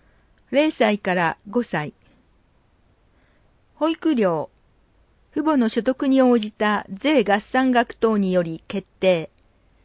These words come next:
給食、あり。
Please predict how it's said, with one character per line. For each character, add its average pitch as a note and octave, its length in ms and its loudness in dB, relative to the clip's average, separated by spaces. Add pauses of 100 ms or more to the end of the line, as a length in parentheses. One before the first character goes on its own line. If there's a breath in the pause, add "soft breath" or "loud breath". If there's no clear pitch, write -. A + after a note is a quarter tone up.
(840)
給 D4 220 -2
食、 A3 480 -4 (800)
あ C4 100 -2
り。 G3+ 220 -4